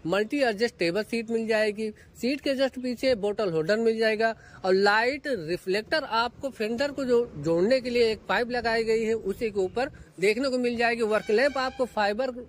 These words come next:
टाइप वाला जो हैलोजन टाइप की work lamp है वही आपको इस tractor के अंदर मिल जाने वाली है। इसके linkage की अगर हम बात करें तो काफ़ी heavy duty linkage मिल जाएगा, Box type का स्वे बार मिल जाएगा जिसको आप मल्टीपर्पज कामों से मल्टी एडजस्ट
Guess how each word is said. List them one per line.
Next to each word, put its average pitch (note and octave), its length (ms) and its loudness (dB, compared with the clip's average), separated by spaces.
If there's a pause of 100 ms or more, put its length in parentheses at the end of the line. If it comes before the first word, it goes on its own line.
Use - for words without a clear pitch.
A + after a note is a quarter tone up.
टाइप G#3 300 -2
वाला A#3 220 -2
जो G3+ 140 -4
हैलोजन F3 460 -2
टाइप A#3+ 260 -4
की A#3+ 180 -8 (320)
work F3+ 200 -2
lamp A3 320 0
है A#3 80 -6 (340)
वही G3+ 220 0
आपको A3 320 -2
इस G#3+ 140 -6
tractor F#3+ 360 -8
के G3 60 -4
अंदर F#3 260 -2 (460)
मिल A3+ 240 4
जाने D#3+ 260 -4
वाली D3 300 -4
है। B2 100 -10 (260)
इसके C4+ 260 -4
linkage B3+ 440 -6
की D4 100 -6
अगर C4+ 180 -2
हम B3 100 -4
बात C4+ 200 -2
करें C4 220 -2
तो B3+ 60 -8
काफ़ी G#3+ 320 -4
heavy F#3+ 260 0
duty G#3+ 260 -4
linkage F#3+ 320 -2
मिल G#3 180 -2
जाएगा, G#3 260 -2
Box F3+ 320 -2
type A3+ 220 -2
का A3+ 80 -4
स्वे F3+ 220 -2
बार F#3 220 2
मिल A#3+ 160 -2
जाएगा A3+ 320 2
जिसको G3+ 320 -4
आप G#3 180 0
मल्टीपर्पज G3+ 1500 -4
कामों G#3+ 400 0
से C4 160 0
मल्टी A3 500 0 (160)
एडजस्ट F#3 520 -2